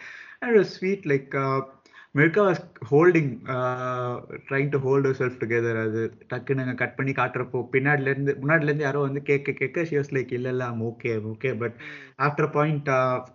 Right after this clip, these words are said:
Speaker 1: uh, சொன்னதுக்கு அப்புறம்,
Speaker 2: Yeah.
Speaker 1: yeah, she was also like, uh, "என்னாலயும் முடியல, I'm sorry." <laughs>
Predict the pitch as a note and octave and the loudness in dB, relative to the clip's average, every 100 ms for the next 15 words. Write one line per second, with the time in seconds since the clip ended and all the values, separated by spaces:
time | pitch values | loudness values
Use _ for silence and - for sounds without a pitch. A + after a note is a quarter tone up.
0 | - B2+ B2+ A#2+ C3 C#3 C#3+ C#3 - D#3 | -8 -6 -6 -4 -2 2 2 0 -2 -2
1 | D3+ C3 B2+ B2 A2+ - B2+ B2 B2 A#2+ | 0 0 0 -2 -6 -4 -4 -4 -6 -6
2 | A#2 A#2 A2+ - G#2+ A2 A2 A2 A2+ A2+ | -6 -6 -8 -10 -10 -8 -8 -6 -4 -4
3 | A2 G#2+ A2+ A2 G#2+ G#2+ A#2+ A2 B2 B2+ | -6 -4 -2 -2 -2 -4 -4 -2 -2 0
4 | C3 - C#3 - | -2 -2 -8 -8